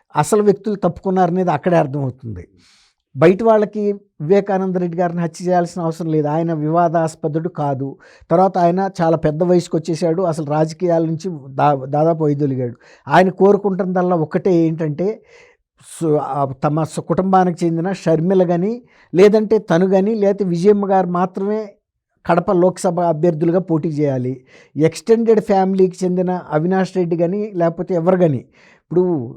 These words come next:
ఆ, అవినాష్ రెడ్డి కానీ, భారతీ రెడ్డి కూడా రాజశేఖర రెడ్డి కుటుంబానికి ఎక్స్టెండెడ్ ఫ్యామిలీ మెంబర్సే కానీ అంతర్గత మెంబర్స్ కాదు.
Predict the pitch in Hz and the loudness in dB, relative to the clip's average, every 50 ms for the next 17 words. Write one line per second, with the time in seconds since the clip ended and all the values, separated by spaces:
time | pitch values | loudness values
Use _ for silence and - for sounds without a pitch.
0 | 117 127 131 123 120 120 123 135 170 190 196 196 190 - 190 190 175 185 175 180 | -12 -8 -6 -4 -2 -2 -2 0 2 2 2 2 0 0 -2 0 0 0 0 0
1 | 180 185 196 208 214 214 - _ - 139 135 147 156 170 185 - 208 185 190 185 | 0 0 -2 -4 -4 -6 -10 _ -10 -2 0 2 2 2 2 0 0 2 2 2
2 | 180 180 165 185 175 185 214 220 220 220 - _ _ _ _ _ _ _ - 147 | 2 0 -2 0 0 0 0 -2 -4 -8 -12 _ _ _ _ _ _ _ -6 0
3 | 156 165 180 180 - 208 202 190 202 196 196 180 180 - 190 170 - 185 185 190 | 2 2 2 2 2 0 0 2 0 -2 -2 -2 -4 -6 -8 -8 -6 -6 -4 -2
4 | 190 185 185 185 - 185 156 151 - - - 220 214 220 220 208 190 - 208 185 | 0 0 -2 -2 -2 -2 -2 -2 -6 0 2 2 4 6 4 4 4 4 4 4
5 | 185 185 190 196 190 196 190 185 180 180 185 185 180 - 196 180 180 190 202 233 | 4 2 2 2 2 2 2 2 2 2 0 0 0 0 0 2 2 0 0 -2
6 | 240 233 - _ _ _ _ _ - 135 170 185 180 233 208 196 208 185 208 196 | -4 -6 -12 _ _ _ _ _ -4 -2 -2 0 0 0 2 2 0 0 0 -6
7 | - - _ - 156 175 175 170 165 - - - 160 143 127 113 98 | -10 -10 _ -4 -2 0 0 0 -2 -4 -4 -2 0 0 0 -2 -6